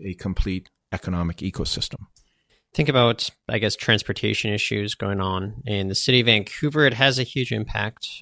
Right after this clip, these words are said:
Speaker 2: on the economy, uh, whether it's congestion, just getting goods and services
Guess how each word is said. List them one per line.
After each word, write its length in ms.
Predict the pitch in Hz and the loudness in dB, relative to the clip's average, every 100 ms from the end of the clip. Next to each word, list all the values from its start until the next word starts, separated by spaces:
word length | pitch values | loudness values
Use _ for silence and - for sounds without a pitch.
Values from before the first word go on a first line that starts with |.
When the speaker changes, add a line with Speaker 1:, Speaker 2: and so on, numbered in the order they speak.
| - | -4
Speaker 2:
on 120 | 98 | -2
the 80 | 95 | -2
economy, 640 | - - 131 151 165 180 - - | -4 0 2 2 0 -2 -8 -8
uh, 220 | 113 98 | -4 -2
whether 480 | 98 95 98 98 95 | -2 0 2 2 0
it's 220 | 92 - | 0 -4
congestion, 720 | - 104 98 113 - - 120 | -4 -4 0 2 2 0 0
just 280 | 107 104 - | -2 -4 -6
getting 460 | - 104 104 107 104 - _ _ - | -6 -4 -2 -2 -4 -10 _ _ -2
goods 220 | 117 107 | 2 2
and 140 | 110 98 | 2 -2
services 640 | - 101 101 - 104 98 | -2 -2 -2 -4 -4 -4